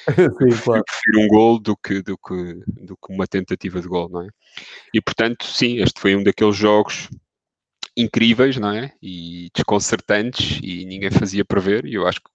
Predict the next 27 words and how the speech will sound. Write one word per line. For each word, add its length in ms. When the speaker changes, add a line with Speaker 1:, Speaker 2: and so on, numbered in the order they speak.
Speaker 2:
se 100
calhar, 280
o 60
Mourinho, 440
conhecendo, 720
ou 280
já 140
indo 160
conhecendo, 800
ah, 840
deve 200
ter, 180
deve 160
ter 120
tido, 220
assim, 220
um 120
gosto 240
especial. 380
Ele, 220
ele 120
tava 240
com 200
um 40
ar 160
muito 280
sério, 540